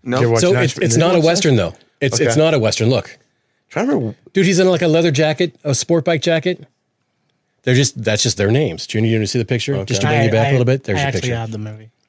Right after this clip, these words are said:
Speaker 3: I
Speaker 2: Is
Speaker 3: know,
Speaker 2: that
Speaker 3: I
Speaker 2: like,
Speaker 3: figured you
Speaker 2: uh,
Speaker 3: would. <laughs>
Speaker 2: what's the one, uh, the Army of Darkness? That's another, like, cult type movie that I
Speaker 3: I
Speaker 2: love.
Speaker 3: love Army of Darkness, dude.
Speaker 2: Yeah.
Speaker 3: I love all of them, actually. Um, do you know who's in that?
Speaker 2: Am I losing you on that one?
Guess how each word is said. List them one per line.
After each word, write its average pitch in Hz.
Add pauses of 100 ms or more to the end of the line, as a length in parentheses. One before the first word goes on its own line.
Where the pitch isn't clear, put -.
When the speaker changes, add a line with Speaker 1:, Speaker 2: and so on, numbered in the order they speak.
(120)
Speaker 3:
I 110
Speaker 2:
Is 101
Speaker 3:
know, -
Speaker 2:
that 127
Speaker 3:
I -
Speaker 2:
like, 127
Speaker 3:
figured 113
you 101
Speaker 2:
uh, 101
Speaker 3:
would. -
<laughs> -
Speaker 2:
what's 156
the 170
one, 143
uh, 101
the 98
Army 113
of 90
Darkness? 98 (400)
That's -
another, 95 (260)
like, 87 (120)
cult 87 (140)
type 92
movie 80
that 69
I 107
Speaker 3:
I 110
Speaker 2:
love. 104
Speaker 3:
love 104
Army 90
of 85
Darkness, 85
dude. 87
Speaker 2:
Yeah. 85 (340)
Speaker 3:
I 127
love 127
all 113
of 107
them, 95
actually. 87 (480)
Um, 101
do 117
you 127
know 135
who's 127
in 147
that? 170 (120)
Speaker 2:
Am 110
I 110
losing 110
you 113
on 110
that 113
one? 120